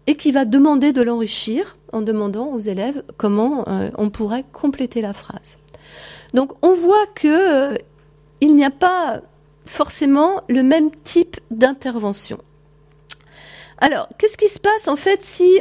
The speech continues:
on va regarder ça, euh, du côté, euh, d'une représentation, en fait, euh, de ce qui se passe, schématique, de ce qui se passe dans la classe. Donc,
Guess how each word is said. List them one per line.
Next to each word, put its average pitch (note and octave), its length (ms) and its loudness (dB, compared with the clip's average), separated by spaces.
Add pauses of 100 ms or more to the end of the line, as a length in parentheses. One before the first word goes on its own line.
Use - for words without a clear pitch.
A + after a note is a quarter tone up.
on C4+ 80 -2
va B3+ 140 2
regarder B3+ 420 -6
ça, F4 500 0
euh, A3 200 0 (120)
du C#4+ 160 -4
côté, D4+ 640 -2
euh, G3 280 -2
d'une G#3+ 600 0
représentation, A#3+ 1200 -2
en C4+ 100 -4
fait, D#4+ 440 -2 (640)
euh, G#3+ 240 0
de G3+ 160 0
ce C#4 100 -4
qui C#4+ 120 -6
se - 120 -4
passe, B3 440 0
schématique, A#3+ 680 -4
de B3+ 80 -2
ce B3 80 -8
qui - 120 -8
se - 100 -10
passe D4+ 180 0
dans B3+ 140 -2
la F#3+ 100 -4
classe. - 400 -12 (720)
Donc, A#3+ 400 -2